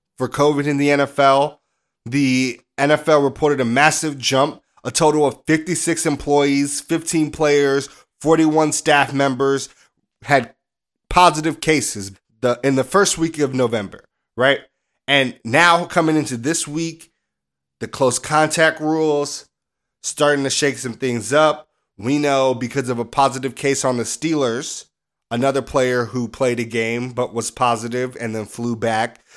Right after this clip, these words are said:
with everybody in Vance McDonald. Now Ben Roethlisberger and three other Steelers all on the close contact list, cannot practice this week. We know Baker Mayfield is on the close contact list,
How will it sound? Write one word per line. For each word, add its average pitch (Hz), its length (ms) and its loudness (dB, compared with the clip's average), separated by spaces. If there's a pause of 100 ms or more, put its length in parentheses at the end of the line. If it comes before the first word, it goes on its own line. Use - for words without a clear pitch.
(200)
with 120 220 -4
everybody 117 800 -2 (260)
in 113 320 -4
Vance 127 320 -2
McDonald. 123 640 -4 (300)
Now 117 280 -2
Ben 120 360 -6
Roethlisberger 120 1160 -4 (220)
and 117 400 -4 (360)
three 139 360 0
other 131 380 0
Steelers 131 680 -6 (120)
all 143 260 2
on 147 160 2
the 139 80 0
close 139 400 0
contact 139 580 0
list, 127 440 -2
cannot 139 420 2
practice 131 520 0
this 127 200 -4
week. 131 340 -4 (300)
We 123 80 -2
know 127 160 2
Baker 143 480 0
Mayfield 135 800 0
is 131 140 -4
on 135 140 0
the 127 60 -2
close 131 320 -2
contact 127 760 0
list, 127 400 -4